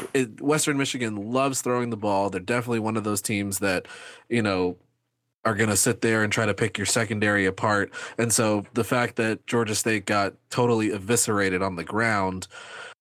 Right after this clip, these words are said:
you know, that's, that's honestly a little scary, because if you see, uh, how other Sun Belt teams like to play and other teams that Georgia State is gonna play, I think they just have Army left in out of conference. You know, Army likes to run the ball.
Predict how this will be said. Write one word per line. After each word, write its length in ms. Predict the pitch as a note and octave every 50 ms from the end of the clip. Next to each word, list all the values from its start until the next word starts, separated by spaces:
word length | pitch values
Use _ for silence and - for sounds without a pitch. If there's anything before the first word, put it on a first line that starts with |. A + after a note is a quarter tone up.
| _ _ _ _ _ _ -
you 100 | B2 B2
know, 120 | A2+ G#2
that's, 320 | G2+ B2+ E3+ F#3+ - - -
that's 240 | B2+ D3+ F3 - - -
honestly 460 | B2+ F3 G3+ A3 G#3+ - - G#3 G3+ F3+
a 60 | D3
little 240 | C3+ C#3+ D3 D3 C#3+
scary, 440 | - - - C#3+ F3 F3+ C#3 A2+
because 580 | G2+ G#2+ G2+ - - A#2+ A2+ A2 G#2 - - - -
if 160 | B2 A#2 -
you 440 | B2+ C#3+ D#3 D#3+ D#3+ D3 B2 G2 F#2+ - _ _
see, 420 | - - - - C#3+ D#3 F3+ E3 D3
uh, 80 | A#2+
how 300 | A2 - - C3 C3 B2+
other 240 | - - B2 C3+ B2+
Sun 240 | - - A#2+ C3 C#3+
Belt 160 | C#3 B2 A#2
teams 400 | - - C3 C3+ C#3+ C3+ A2+ -
like 160 | A2+ A2+ G#2
to 100 | - G2
play 540 | F2+ - A2 A#2 C#3+ C#3+ A#2+ A2 G#2 A2 A#2 -
and 400 | - G#2+ G2+ G2 G2 F2+ G2 G2
other 220 | G2+ A#2+ A2+ A2+
teams 320 | A2 G#2 - B2+ A#2+ A#2 G#2+
that 80 | G#2+
Georgia 240 | F#2+ - A#2 A2+ A2
State 220 | - - A2+ A2 G#2+
is 80 | G2
gonna 160 | G#2 G2+ F#2
play, 440 | F2+ - A#2+ B2 B2+ A#2 A2 A2 G#2+
I 140 | D2 E2+ G2
think 160 | - A2+ G2+ -
they 60 | G#2
just 120 | F#2 - -
have 120 | F#2+ E2
Army 300 | - - F#2 G#2 G#2 F#2
left 280 | F2 F2 F2 F2+ - -
in 200 | E2+ E2+ E2+ D#2+
out 140 | - F#2 F#2
of 100 | F2 -
conference. 560 | - G2 G2 A2+ G#2+ - E2 D#2+ F2 - - - - -
You 100 | C#3 C3+
know, 240 | A#2 G#2 G2 G2 -
Army 280 | - C3 C#3+ D3 D3 C#3+
likes 220 | C#3+ C3+ C3 C3
to 80 | - C3+
run 180 | B2+ B2 B2 A#2+
the 80 | A#2
ball. 420 | G#2+ A2+ A#2 A#2 A2+ A#2 A#2 A#2